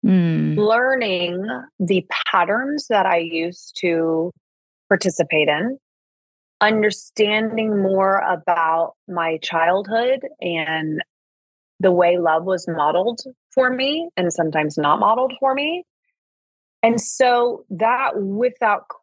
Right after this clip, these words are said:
Speaker 2: question, has been the biggest spiritual growth of my life. And that has happened within the last three years. Um,
Speaker 1: Mm.
Speaker 2: being able to identify that and reflect on, you know,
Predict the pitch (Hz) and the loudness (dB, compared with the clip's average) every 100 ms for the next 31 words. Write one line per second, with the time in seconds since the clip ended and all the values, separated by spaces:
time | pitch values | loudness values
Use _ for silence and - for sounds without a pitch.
0 | - 190 175 - - 165 160 160 165 185 | -2 0 0 -4 -6 -4 -2 -2 0 0
1 | 160 160 170 165 160 156 160 156 _ - | -2 0 2 2 0 -2 -4 -6 _ 0
2 | 277 285 220 147 143 - - - - 359 | 0 2 0 0 -4 -14 -20 -10 0 0
3 | 381 214 180 180 180 165 165 156 156 147 | 0 -2 0 0 -2 -6 -6 -4 -2 0
4 | - - - 180 180 196 202 - 175 165 | -2 -8 -6 -2 0 0 -2 -2 -2 0
5 | 170 160 156 160 156 143 143 - - - | -4 -4 -4 -2 2 2 0 -6 -10 -4
6 | 156 143 - - - - - _ _ 175 | -2 0 -2 -2 -8 -14 -14 _ _ 0
7 | 170 170 165 233 240 214 208 202 - 202 | 2 2 0 0 0 0 -2 -4 -4 0
8 | 180 170 165 - _ _ _ _ 185 185 | 0 0 -2 -4 _ _ _ _ -2 0
9 | 156 - 175 190 208 - 226 226 226 233 | 0 2 2 2 -2 0 2 2 0 -2
10 | 233 247 - _ _ _ 180 208 226 254 | -6 -8 -14 _ _ _ -4 0 0 0
11 | 247 - - - 190 180 175 175 - 175 | -6 -14 -16 -6 -2 0 0 0 2 0
12 | 170 - 170 165 160 - 175 165 156 156 | 0 -2 -2 -2 -4 -4 -2 0 0 -2